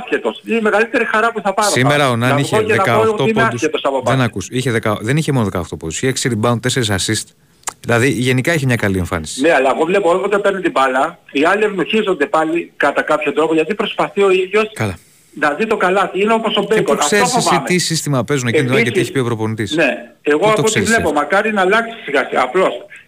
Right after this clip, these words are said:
Speaker 1: οι άλλοι παίχτες, Βιτόζα, Γκριγκόνης, ε, Γκραντ και Λούκας, δεν είναι παίχτες οι οποίοι θα τους βάλεις. Θέλουνε, θέλουνε χρόνο και θέλουν και την μπάλα,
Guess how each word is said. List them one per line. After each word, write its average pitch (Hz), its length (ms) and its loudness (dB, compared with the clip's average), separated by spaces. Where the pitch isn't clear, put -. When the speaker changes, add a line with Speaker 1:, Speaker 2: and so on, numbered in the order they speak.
Speaker 1:
οι 135 140 2
άλλοι 202 280 2
παίχτες, 151 400 -2
Βιτόζα, 127 560 -2
Γκριγκόνης, 123 680 -2
ε, 117 200 0
Γκραντ 139 380 0
και 143 140 0
Λούκας, 110 380 -2
δεν 180 240 0
είναι 226 160 2
παίχτες 202 380 -2
οι 165 60 0
οποίοι 151 260 2
θα 139 160 0
τους 131 180 -4
βάλεις. 127 320 0
Θέλουνε, 202 520 0
θέλουνε 175 360 2
χρόνο 160 400 0
και - 160 -4
θέλουν 196 220 0
και 202 120 -2
την 139 100 -4
μπάλα, 180 360 0